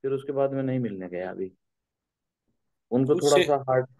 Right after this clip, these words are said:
Speaker 2: उस क्षेत्र में ना वैसे बड़े चमत्कारी स्थान है, माउंट आबू वाला जो क्षेत्र है ना, वो अब देखो ये
Speaker 1: तो
Speaker 2: जैनियों का भी जितना भी सारा वो है,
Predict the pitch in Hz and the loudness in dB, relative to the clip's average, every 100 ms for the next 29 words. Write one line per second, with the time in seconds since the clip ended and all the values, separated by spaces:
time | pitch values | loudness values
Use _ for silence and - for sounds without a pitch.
0 | _ _ - 170 - 170 165 190 208 214 | _ _ -8 -4 0 0 0 0 0 2
1 | 269 220 165 190 170 190 196 180 160 156 | 2 4 2 2 2 4 4 2 0 0
2 | 147 135 131 - 110 110 113 113 123 127 | 0 2 -2 -6 -6 -6 -4 -4 -4 -2
3 | 127 131 135 131 131 139 139 127 147 - | -2 -2 -2 0 0 -4 -6 -2 -4 -4
4 | 127 95 139 - _ _ _ _ _ _ | -4 -4 -4 -12 _ _ _ _ _ _
5 | _ _ _ _ 123 135 131 135 _ _ | _ _ _ _ -16 -16 -16 _ _ _
6 | - 113 143 139 160 160 156 139 151 165 | -12 -8 -8 -2 0 0 2 2 4 2
7 | 170 160 165 156 156 160 160 165 160 139 | 2 2 2 0 0 0 2 0 0 0
8 | 143 151 147 139 131 131 240 | 2 0 -2 -4 0 -2 -2